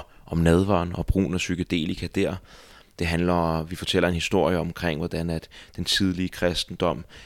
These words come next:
ligesom sprang ud af de dionysiske mysterier i et, i en verden, der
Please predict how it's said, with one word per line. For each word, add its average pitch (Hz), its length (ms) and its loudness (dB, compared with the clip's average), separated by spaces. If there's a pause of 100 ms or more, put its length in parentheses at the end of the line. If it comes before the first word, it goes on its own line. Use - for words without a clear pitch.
(140)
ligesom 87 340 -2 (760)
sprang 92 460 0
ud 98 140 4
af 90 80 0
de 92 80 -6
dionysiske 92 840 -2
mysterier 87 520 0
i 87 200 -2
et, - 180 -8 (600)
i - 40 -8
en 87 140 -2
verden, 85 400 0
der 80 220 0